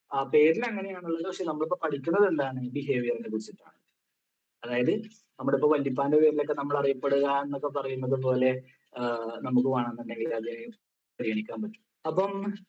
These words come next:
ആ, ഈ വില്യം വുണ്ടിന്റെ, അദ്ദേഹത്തിന്റെ, ആ, സ്റ്റഡികൾ തന്നെ പറയുന്നത്, അദ്ദേഹത്തിന്റെ സ്റ്റഡി സ്റ്റാർട്ട് ചെയ്തത് ഇങ്ങനെ തന്നെയാണ്. നമ്മുടെ ഇമ്മീഡിയറ്റ് കോൺഷ്യസ് എക്സ്പീരിയൻസസ്, ഇതൊക്കെയാണ്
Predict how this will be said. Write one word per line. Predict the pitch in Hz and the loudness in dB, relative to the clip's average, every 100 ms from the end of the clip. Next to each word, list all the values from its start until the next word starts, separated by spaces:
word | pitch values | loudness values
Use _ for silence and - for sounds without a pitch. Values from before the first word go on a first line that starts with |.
| _ | _
ആ, | 170 160 160 | -2 0 2
ഈ | 165 175 | 2 2
വില്യം | 160 156 165 | 2 2 0
വുണ്ടിന്റെ, | 170 175 170 175 190 196 - - _ _ | 0 -2 -2 2 4 4 0 -12 _ _
അദ്ദേഹത്തിന്റെ, | 160 160 170 170 170 180 190 190 175 | -4 2 2 4 4 6 4 0 0
ആ, | 151 151 | 2 4
സ്റ്റഡികൾ | 143 165 160 160 165 160 | 2 2 4 4 4 4
തന്നെ | 170 | 0
പറയുന്നത്, | 170 165 156 151 147 160 160 - _ | -2 0 0 -2 2 4 2 -4 _
അദ്ദേഹത്തിന്റെ | 135 135 151 160 165 180 185 - | -6 2 2 4 4 4 2 -10
സ്റ്റഡി | - 156 160 | -4 -2 0
സ്റ്റാർട്ട് | 165 175 165 156 208 | 0 2 2 2 2
ചെയ്തത് | 190 175 | 2 4
ഇങ്ങനെ | 165 156 147 | 4 2 0
തന്നെയാണ്. | 147 147 143 139 | 0 0 0 0
നമ്മുടെ | 143 143 147 - | 0 0 0 0
ഇമ്മീഡിയറ്റ് | 156 160 165 170 170 | 0 6 6 6 2
കോൺഷ്യസ് | 180 160 151 143 170 165 - _ | -4 -6 -6 -4 -4 -4 -8 _
എക്സ്പീരിയൻസസ്, | 143 - - 147 143 139 139 131 131 143 139 - _ _ | -14 -8 0 4 4 4 2 -2 0 2 0 -2 _ _
ഇതൊക്കെയാണ് | 151 170 170 185 185 170 156 160 175 180 | 0 0 2 2 4 4 2 2 0 0